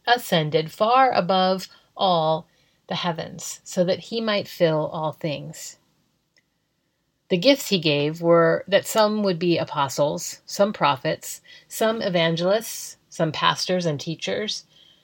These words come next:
to equip the saints for the work of ministry, for building up the body of Christ, until all of us come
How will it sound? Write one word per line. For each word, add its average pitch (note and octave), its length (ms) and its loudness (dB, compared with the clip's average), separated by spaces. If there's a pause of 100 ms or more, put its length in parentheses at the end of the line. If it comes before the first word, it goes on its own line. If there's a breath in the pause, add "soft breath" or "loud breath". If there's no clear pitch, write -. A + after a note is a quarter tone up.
(200 soft breath)
to B3 140 4
equip C#4 380 2
the G3 140 -4
saints D#3+ 420 -4
for - 160 -2
the F3+ 100 0
work D#3 240 -2
of D#3 120 -4
ministry, F3+ 720 -4 (480 soft breath)
for G3 120 -2
building G#3 380 4
up E3+ 160 0
the F3+ 100 4
body D3 280 0
of C#3 120 -4
Christ, - 720 0
until F#3+ 460 2
all A#3+ 240 2
of F3 80 4
us D#3+ 260 -4
come F#3+ 480 0